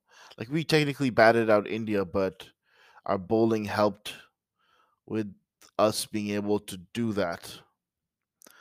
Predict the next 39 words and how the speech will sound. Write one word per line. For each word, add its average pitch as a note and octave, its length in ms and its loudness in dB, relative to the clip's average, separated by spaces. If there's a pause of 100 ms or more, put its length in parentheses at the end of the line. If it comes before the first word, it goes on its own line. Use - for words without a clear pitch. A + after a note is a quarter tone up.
(220)
I G2 80 -10
wanna A2+ 220 -4
see A#2 200 -4
our G#2 100 2
batting G#2 380 -4
out G#2 200 -6
there G2+ 120 -4
without G2 360 -6
the G2 120 -2
help F#2+ 240 -6
of F2+ 140 -14
our F2+ 120 -6
bowling F2+ 500 -6 (760)
and - 100 -14
see G#2 160 0
how F#2+ 160 4
we F#2 160 0
fare. F2+ 460 -2 (640)
It - 80 -4
would G2+ 140 -2
be G2 100 -6
very, G2+ 680 2 (720)
it - 1160 -20
would C3 100 -2
be C#3 180 8
interesting, D#3 340 4
but C3 100 12
it B2+ 60 12
would B2 100 2
also, C3 320 -2
it B2 100 0
would A#2+ 160 -4
be, C3 80 -4
also B2 300 -2
be A#2 140 -10
very G#2 280 -2
important G#2+ 460 -6
to G#2 60 -16
know G2 440 -6